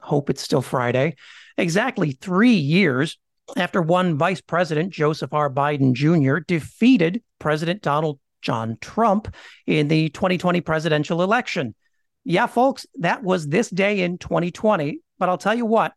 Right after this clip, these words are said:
it's okay if you forgot, because I think we've all earned the right to not worry constantly about what the president is up to. And I think we've all earned a little bit of a break. I'll be here with you for the next three hours as we break down the biggest stories in our political world,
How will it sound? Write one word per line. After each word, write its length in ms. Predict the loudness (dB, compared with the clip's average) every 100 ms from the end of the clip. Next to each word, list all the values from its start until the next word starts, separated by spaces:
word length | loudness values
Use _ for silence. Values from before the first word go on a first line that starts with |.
| _
it's 160 | -14 -4
okay 360 | -4 -2 -2 -2
if 120 | -2
you 80 | -4
forgot, 560 | -6 -2 0 0 -2 -8 _ _ _ -6
because 180 | -4 -2
I 100 | 0
think 220 | 0 0
we've 160 | 0
all 200 | 2 0 0
earned 260 | 0 0
the 80 | 0
right 400 | 0 0 0 -6 -8
to 120 | -4
not 300 | -2 -2 -2
worry 540 | -2 0 2 0 -4
constantly 920 | -6 0 0 0 -2 -4 -2 0 -2 -4 _ _ _ _
about 400 | -4 -2 -2 -2
what 220 | -4 -4
the 60 | -6
president 520 | -4 -2 -2 -2 -2
is 140 | -2
up 180 | -2 -2
to. 280 | -2 -2 -2 -10 -20 -20 _
And 100 | -4
I 100 | 0
think 140 | 2 4
we've 220 | 2 0 _ _ _
all 180 | -2 2
earned 160 | 2 2
a 20 |
little 220 | 2 2
bit 100 | 2
of 100 | 0
a 60 | -2
break. 480 | -2 -2 -2 -4 -16 _ _ _ _
I'll 140 | 0 4
be 120 | 4
here 140 | 4
with 160 | 4 4
you 140 | 4
for 160 | 4 0
the 80 | 2
next 280 | 0 -2 -12
three 280 | -4 0
hours 420 | 2 2 2 -2 -4
as 100 | -4
we 140 | -2
break 280 | 0 -2 0
down 220 | 0 0
the 80 | -2
biggest 340 | -2 -2 -2
stories 440 | -2 0 0 0 0
in 80 |
our 140 | -2 -2
political 480 | -2 -2 -2 -4 0
world, 400 | 2 2 0